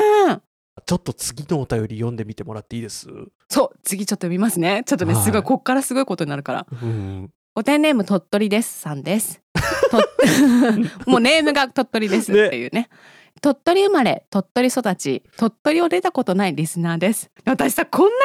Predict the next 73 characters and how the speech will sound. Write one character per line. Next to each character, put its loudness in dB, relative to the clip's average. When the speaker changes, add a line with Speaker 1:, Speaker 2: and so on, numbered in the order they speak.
Speaker 1:
鳥 2
取 6
を 4
見 4
た 0
こ -2
と -2
っ -4
て 0
初 0
め 6
て 6
で、 -2
Speaker 2:
<laughs> -2
そ 4
う、 0
Speaker 1:
鳥 4
取 4
っ 6
て 4
う 4
ち 6
を。 6
Speaker 2:
見 6
た 6
こ 4
と -8
も 4
ね、 4
Speaker 1:
今 8
ち 4
ょ 6
っ 0
と 2
ね、 8
Speaker 2:
あ 4
の、 4
Speaker 1:
頭 -2
が -
ね、 -2
Speaker 2:
口 6
に 4
出 2
す -
こ 4
と 2
も 2
ね。 4
Speaker 1:
パ 4
ニ 2
ッ 2
ク 6
に 8
な 4
っ -4
た 0
ん 2
だ 2
け 0
ど、 4
鳥 4
取 4
の 4
漢 4
字 0
を 4
さ、 2
Speaker 2:
<laughs> -10
Speaker 1:
こ 2
ん 0
な 2
に 2
頻 2